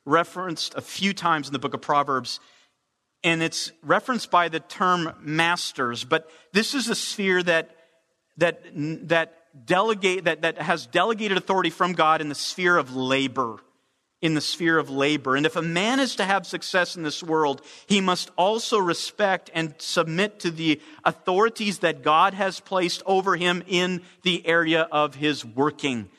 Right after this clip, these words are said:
in the area of his labor. And so Proverbs twenty-five, verse thirteen says,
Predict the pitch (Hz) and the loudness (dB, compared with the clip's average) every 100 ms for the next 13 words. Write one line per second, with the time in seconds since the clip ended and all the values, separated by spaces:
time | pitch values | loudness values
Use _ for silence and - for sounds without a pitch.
0 | _ - 156 147 151 160 180 170 165 151 | _ -2 0 0 0 0 2 0 0 -2
1 | 135 147 123 123 131 131 123 113 104 - | -2 -4 -4 -2 -2 -2 0 -2 -2 -12
2 | _ _ _ _ - 127 - 156 147 156 | _ _ _ _ -8 -6 -2 -2 2 0
3 | 151 143 - - 151 - 139 139 139 - | 2 -2 -4 -2 -2 0 0 0 -4 -2
4 | 156 151 - 165 147 - 139 117 - | -2 0 0 0 0 0 0 -2 -6